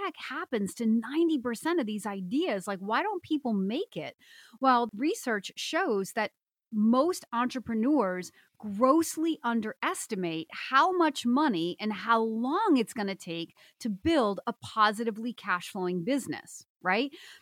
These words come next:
Now, there's another myth in there because people say, like, "How does that maid service franchise get off charging a hundred and fifty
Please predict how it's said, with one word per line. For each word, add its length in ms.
Now, 160
there's 220
another 320
myth 240
in 100
there 160
because 360
people 340
say, 280
like, 200
"How 220
does 100
that 200
maid 320
service 300
franchise 480
get 140
off 160
charging 360
a 80
hundred 360
and 140
fifty 320